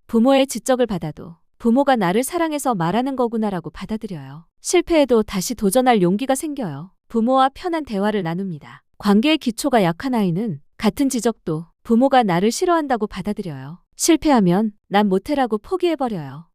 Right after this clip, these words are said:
부모와 대화를 피합니다. 그럼 관계의 기초를 어떻게 다질까요? 아이의 선택을 존중하기. 당신이 매번 아이의 선택을 모두 따를 수는 없어요. 하지만 작은 결정부터 아이의 의견을 정말로 구하세요.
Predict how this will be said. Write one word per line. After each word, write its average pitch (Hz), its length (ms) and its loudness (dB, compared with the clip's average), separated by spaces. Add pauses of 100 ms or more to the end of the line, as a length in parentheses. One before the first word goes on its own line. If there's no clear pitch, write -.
부모와 262 420 4
대화를 214 400 -2
피합니다. 214 600 -12 (140)
그럼 294 300 2
관계의 294 400 0
기초를 233 400 -4
어떻게 170 400 -4
다질까요? 196 640 -8 (160)
아이의 214 340 4
선택을 294 420 -2
존중하기. 190 680 -6 (140)
당신이 277 440 0
매번 208 340 2
아이의 233 320 2
선택을 277 400 -2
모두 185 300 -2
따를 320 280 0
수는 262 280 -6
없어요. 151 520 -12 (160)
하지만 285 480 2
작은 240 360 0
결정부터 247 760 0
아이의 226 400 4
의견을 226 380 4
정말로 208 420 -2
구하세요. 180 640 -8